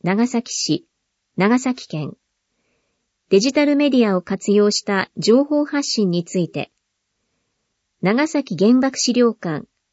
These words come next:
及び平和事業について。世界遺産の保存、活用について。区民文教委員会、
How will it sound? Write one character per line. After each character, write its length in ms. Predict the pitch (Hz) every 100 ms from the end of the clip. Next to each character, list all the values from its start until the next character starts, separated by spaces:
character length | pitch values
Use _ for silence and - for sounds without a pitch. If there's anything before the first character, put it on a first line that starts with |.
| _ -
及 220 | 262 233
び 240 | 190 196 _ _
平 260 | - 254 294
和 120 | 302
事 140 | 311
業 180 | 277 277
に 140 | 202
つ 160 | 175 190
い 100 | 170
て。 220 | 165 135 _ _ _ _ _ _ _ _ _ _ _
世 180 | - 220
界 320 | - 285 277
遺 40 | 285
産 320 | 285 233 196
の 240 | 180 - _ _
保 140 | -
存、 360 | 185 233 220 196 _
活 280 | - 180 254
用 180 | 269 262
に 160 | 240
つ 140 | 240 226
い 100 | 185
て。 240 | - - _ _ _ _ _ _ _ _ _ _ _ _ _ _ _ _ _
区 140 | - 330
民 260 | 311 202
文 240 | 160 240 262
教 240 | 285 269
委 60 | 254
員 260 | 240 240
会、 340 | 220 165 151